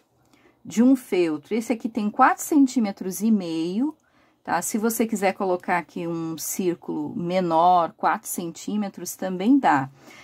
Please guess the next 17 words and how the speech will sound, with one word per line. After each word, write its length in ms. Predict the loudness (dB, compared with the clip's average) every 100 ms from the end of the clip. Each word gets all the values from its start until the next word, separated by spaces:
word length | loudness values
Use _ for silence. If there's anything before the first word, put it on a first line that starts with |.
| -6
Esse 320 | 0 0 0
chapeuzinho 560 | 0 0 0 0 0 -4
aqui, 320 | -6 -4 -4
pessoal, 480 | -4 -10 -2 0 2
ó, 60 | 2
ele 260 | 4 4
mede 460 | 4 2 0 -2 -6
aqui, 420 | -8 -8 -4 -2
ó, 220 | -2 -4 -6 _ _ _ _ _ _ _ _ _ _ _
ó, 160 | 0 2
em 200 | 4 0
torno 400 | 2 2 4 0
aqui 200 | -2 -4
de 140 | -4
seis 520 | -4 -2 0 2 2 0
centímetros, 1160 | 2 2 2 -2 2 4 2 -2 -6 -12 -12
tá? 220 | -4 -4